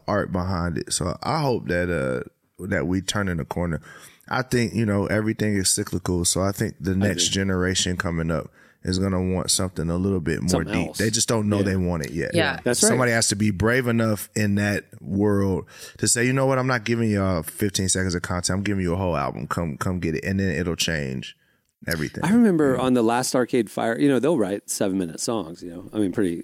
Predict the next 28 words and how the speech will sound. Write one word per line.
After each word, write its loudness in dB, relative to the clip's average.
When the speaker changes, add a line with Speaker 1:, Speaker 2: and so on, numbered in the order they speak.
Speaker 2:
consistently. -4
And 2
that's 2
the 2
point, -2
is, 0
like, 0
it's -6
supposed 2
to 4
kinda 0
wash 0
over 4
you. 2
You -4
spend -4
time 0
with 0
it. -2
It -8
builds. 2
It's, -6
you 2
know, -2
it's, -4
it's -2
art, 0
right? -2